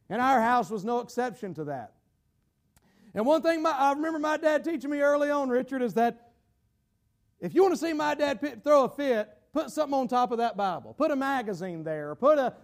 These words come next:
put a, anything. "What, get that off the Bible. What, are you crazy?"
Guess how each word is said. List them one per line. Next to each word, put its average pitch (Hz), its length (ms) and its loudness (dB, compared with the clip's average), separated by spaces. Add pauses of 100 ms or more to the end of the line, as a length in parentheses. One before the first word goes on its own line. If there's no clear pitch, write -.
put 330 180 0
a, - 80 -4 (180)
anything. 269 600 0 (380)
"What, 415 380 4
get 440 220 4
that 370 200 6
off 330 240 4
the 254 100 2
Bible. 311 320 0
What, 427 120 4
are 370 100 -2
you 403 240 -2
crazy?" 359 680 -4